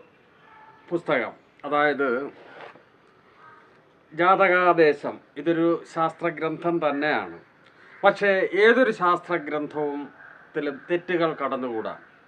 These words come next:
മുഴുക്കെയും തെറ്റുകളുള്ള ഒരു പുസ്തകത്തെ നമ്മൾ വിമർശിക്കേണ്ടതോ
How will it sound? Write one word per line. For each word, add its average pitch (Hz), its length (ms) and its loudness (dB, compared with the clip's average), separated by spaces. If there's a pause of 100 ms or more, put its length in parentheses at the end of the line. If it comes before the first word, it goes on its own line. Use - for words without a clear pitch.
(600)
മുഴുക്കെയും 285 720 6 (120)
തെറ്റുകളുള്ള 202 600 2 (360)
ഒരു 175 180 -4
പുസ്തകത്തെ 170 520 -2
നമ്മൾ 165 180 -2 (120)
വിമർശിക്കേണ്ടതോ 156 800 -2